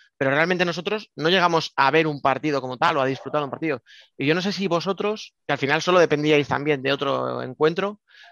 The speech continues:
si estabais pendientes, si había gente en la grada que os pegaba voces, "Oye, que van, oye, que ha metido Burela, oye, ¿qué tal?". Si en el banquillo había alguien pendiente, pues, no sé, un asistente, o, o cómo, cómo se vive un poco la jornada.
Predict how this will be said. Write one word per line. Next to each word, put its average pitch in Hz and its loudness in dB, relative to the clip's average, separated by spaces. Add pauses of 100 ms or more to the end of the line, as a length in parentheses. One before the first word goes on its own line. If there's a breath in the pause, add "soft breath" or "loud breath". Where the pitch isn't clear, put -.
(200 soft breath)
si - 0
estabais 160 2
pendientes, 160 2
si - 0
había 147 4
gente 156 2
en 151 2
la 135 4
grada 147 2
que 139 -4
os 135 -10
pegaba 143 4
voces, 143 -2
"Oye, 233 0
que 208 -4
van, 233 -2
oye, 233 -4
que 208 -4
ha 220 -4
metido 233 -2
Burela, 214 -2
oye, 214 -4
¿qué 190 -6
tal?". 202 2
Si - -10
en 147 -4
el 143 -2
banquillo 139 -2
había 156 2
alguien 151 -2
pendiente, 139 -4
pues, - 4
no 131 4
sé, 123 2
un 135 -2
asistente, 131 -2 (600 loud breath)
o, 143 2
o 143 0
cómo, 175 0
cómo 175 -4
se 180 -6
vive 180 -2
un 175 -10
poco 170 -6
la 156 -2
jornada. 120 -10